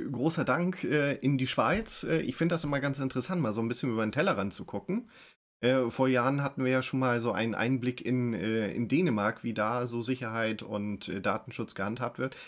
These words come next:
Also, ich find sowas immer besonders spannend. Also, danke, danke dafür. Und, ja. Ich glaube, <laughs> da, damit ist quasi auch alles gesagt. Vielen Dank.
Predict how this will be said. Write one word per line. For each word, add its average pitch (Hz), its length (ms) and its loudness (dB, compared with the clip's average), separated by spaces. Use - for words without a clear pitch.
Also, 120 180 -2
ich 131 140 0
find 165 160 2
sowas 147 240 -4
immer 139 180 2
besonders 123 720 -2
spannend. 95 600 -2
Also, 123 360 2
danke, 139 320 2
danke 160 320 2
dafür. 190 520 0
Und, 156 500 -2
ja. - 220 0
Ich 139 120 0
glaube, 165 200 4
<laughs> 139 280 -2
da, 190 80 4
damit 160 280 4
ist 165 140 2
quasi 160 260 4
auch 143 120 2
alles 160 240 2
gesagt. 190 300 2
Vielen 156 220 2
Dank. 156 280 2